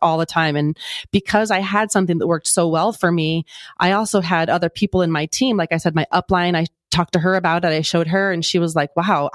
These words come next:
I wanna use it. Can I use it?" And she told a couple of people. So there are other people on our team who were selling the same product who were like, "Well, I wanna use it too. I'm using Hootsuite. I'm using Buffer, but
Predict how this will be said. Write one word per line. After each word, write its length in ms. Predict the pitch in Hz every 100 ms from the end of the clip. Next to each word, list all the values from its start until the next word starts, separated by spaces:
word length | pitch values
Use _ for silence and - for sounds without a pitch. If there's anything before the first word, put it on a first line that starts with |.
| -
I 80 |
wanna 160 | 277 185
use 160 | 147 139
it. 100 | -
Can 120 | 147
I 120 | 117
use 240 | 156 220
it?" 180 | 285 294 - - - - - -
And 360 | 190 180 175
she 220 | - 208
told 220 | 202 202 185
a 40 |
couple 260 | 190 180 190
of 60 |
people. 380 | 196 196 190 185
So 120 | 196
there 160 | 190 196
are 60 |
other 200 | 247 277
people 280 | - 226 190
on 300 | 175 170 170 - - -
our 120 | 170
team 360 | - 294 320
who 80 | 208
were 80 | 185
selling 320 | - 185 185
the 80 | 165
same 180 | - 165
product 380 | 220 285 220 -
who 80 |
were 100 | 190
like, 200 | 180 175
"Well, 220 | 185 175 - - -
I 80 | 262
wanna 180 | 294
use 200 | 196 185
it 120 | 160 -
too. 440 | 247 294 233 226 - - -
I'm 180 | 233
using 400 | 254 240 226 208
Hootsuite. 420 | 175 175 - 208 196
I'm 160 | 208
using 480 | 226 214 202 185 175
Buffer, 480 | 170 165 - 190 190
but 240 | 185 180